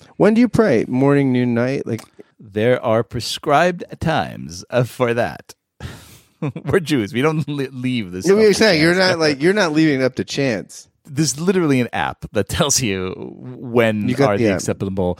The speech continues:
Speaker 2: But yes, it's, it's, it's morning, uh, afternoon, and evening. And, and, and, you know, it's, it's kind of amazing because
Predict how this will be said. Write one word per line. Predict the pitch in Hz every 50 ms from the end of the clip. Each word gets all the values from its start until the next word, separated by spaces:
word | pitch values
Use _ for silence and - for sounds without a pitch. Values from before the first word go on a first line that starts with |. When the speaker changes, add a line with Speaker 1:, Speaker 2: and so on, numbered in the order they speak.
| - - - -
Speaker 2:
But | - 120
yes, | 127 104 82 - -
it's, | 104 - -
it's, | - 107 - - -
it's | - 110 - -
morning, | 113 113 110 113 117 110 104 101 95 95 92
uh, | - 69 82 78 76 - -
afternoon, | - 78 80 - - 87 82 78 80 78 78 78 76 -
and | - 65 95 -
evening. | 180 190 185 143 123 123 131
And, | 131
and, | - 131 135 131
and, | 120 127 131 127 131 - -
you | 151 156
know, | 160 160
it's, | - 151 - - - -
it's | - 139 -
kind | - - 196 185
of | 165
amazing | 170 151 156 170 175 139 110 87 87
because | 90 90 - - 85 82 80 - -